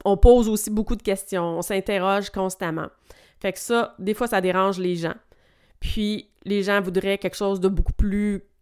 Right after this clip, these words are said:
doux comme conversation. Alors, les discussions plus de type météo. Mais nous autres, ça nous ennuie beaucoup. On trouve que c'est pas assez profond. Puis, encore là, ben, cet aspect-là touche le côté social. Fait que côté social, pour les zèbres, c'est pas toujours facile.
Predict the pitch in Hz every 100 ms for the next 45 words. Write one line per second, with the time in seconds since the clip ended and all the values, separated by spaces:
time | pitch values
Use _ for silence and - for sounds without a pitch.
0 | _ _ _ 196 170 170 240 233 208 190
1 | 180 185 - 202 185 - 185 - 175 -
2 | - 180 175 175 156 - - 190 185 202
3 | 180 175 - - 208 - - 190 196 202
4 | 180 170 - _ - 208 226 214 262 202
5 | 190 185 185 180 202 180 - - - _
6 | 180 185 196 196 180 165 180 180 185 -
7 | 170 - 180 190 208 - _ - - -
8 | 196 202 196 _ _ _ - 185 175 170
9 | 196 180 170 - _ - 185 175 170 -
10 | 170 180 180 _ 226 208 208 170 170 160
11 | 196 - 165 - - - - 175 _ 220
12 | 214 254 247 233 254 247 220 202 196 226
13 | 220 180 214 202 180 208 196 - 156 -